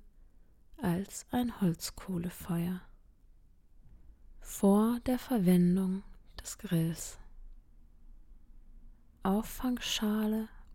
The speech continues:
und Alutropfschale. Ihr Grill verfügt über ein Fettsammelsystem. Prüfen Sie vor jeder Verwendung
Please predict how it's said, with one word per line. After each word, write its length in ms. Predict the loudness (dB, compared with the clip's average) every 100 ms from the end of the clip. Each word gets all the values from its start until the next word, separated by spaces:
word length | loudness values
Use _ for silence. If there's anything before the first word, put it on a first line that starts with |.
| -2
und 260 | -2 -2 -4
Alutropfschale. 1700 | -2 0 2 0 -4 -8 -8 -4 -6 -6 -6 -2 0 0 0 -2 -4 -10 -20 -20 -18 -18 -20 -20 -20 -20 -20 -20 -20 -18 -18 -18 -20 -20 -20 -20 0
Ihr 200 | 2 2
Grill 460 | 2 4 4 4 -2 -12 -20 -20 -20
verfügt 680 | -8 -2 -2 0 -2 0 -4
über 240 | -2 0 0 0
ein 140 | -2
Fettsammelsystem. 1700 | -2 -4 -6 -6 -12 -4 0 0 0 -2 -4 -8 -8 -4 -2 -2 -4 -10 -20 -20 -20 -20 -20 -20 -20 -20 -20 -20 -20 -20 -20 -18 -12
Prüfen 520 | -4 2 4 4 0
Sie 240 | 4 4 2
vor 260 | -2 0
jeder 400 | 2 4 4 4
Verwendung 880 | 2 0 4 6 6 4 4 0 -4